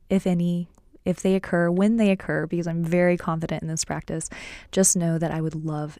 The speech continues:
to hear about it. If you would like, at the end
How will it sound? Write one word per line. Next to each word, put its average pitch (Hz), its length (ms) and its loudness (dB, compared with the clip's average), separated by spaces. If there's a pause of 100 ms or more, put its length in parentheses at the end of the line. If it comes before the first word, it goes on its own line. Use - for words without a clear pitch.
to - 80 -14
hear 160 260 -12
about - 260 -12
it. - 220 -14 (2750)
If 202 380 4
you 254 120 6
would 254 180 8
like, 185 580 -2 (880)
at 190 160 0
the 185 220 0 (120)
end 208 520 2